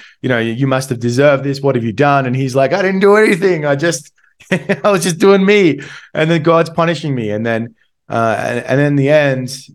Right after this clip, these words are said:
um, he stays loyal to God. He stays faithful. He begs for God's forgiveness. And then God comes down and, and kind of, um,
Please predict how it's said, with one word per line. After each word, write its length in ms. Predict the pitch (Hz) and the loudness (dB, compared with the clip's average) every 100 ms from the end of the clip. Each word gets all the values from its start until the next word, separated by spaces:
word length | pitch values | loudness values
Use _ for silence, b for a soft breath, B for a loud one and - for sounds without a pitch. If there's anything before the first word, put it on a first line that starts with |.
| _ | _
um, 440 | 107 113 110 107 104 | -4 0 0 -2 -4
he 280 | 117 131 | 0 0
stays 420 | 123 - 127 123 - | 0 0 0 -2 -6
loyal 440 | 127 135 156 143 | 0 2 4 2
to 120 | 139 | -4
God. 280 | 110 107 104 | -8 -6 -6
He 80 | 101 | -8
stays 320 | - 107 104 | -4 -4 -4
faithful. 580 | - 127 139 143 127 107 | -2 0 2 0 -4 -6
He 300 | 107 104 101 | -6 -6 -10
begs 360 | 104 117 117 | -2 -2 -2
for 120 | - 110 | -4 0
God's 320 | 107 107 - | 2 0 -2
forgiveness. 720 | - 104 135 143 127 113 - | -12 -4 0 0 -2 -4 -6
And 100 | 104 | -6
then 160 | 107 107 | -6 -2
God 240 | 110 107 | -2 -2
comes 240 | 107 101 | -4 -6
down 260 | 98 101 101 | -4 -2 -2
and, 160 | 98 98 B B B | -4 -8 B B B
and 160 | 110 | -6
kind 240 | - 107 101 | -2 -2 -2
of, 220 | 95 - _ _ _ _ | -4 -8 _ _ _ _
um, 460 | - 101 95 92 | -4 -2 -2 -6